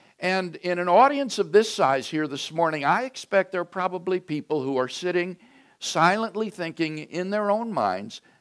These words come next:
"There's not enough evidence."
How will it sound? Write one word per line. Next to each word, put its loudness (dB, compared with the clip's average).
"There's -4
not -4
enough -4
evidence." -4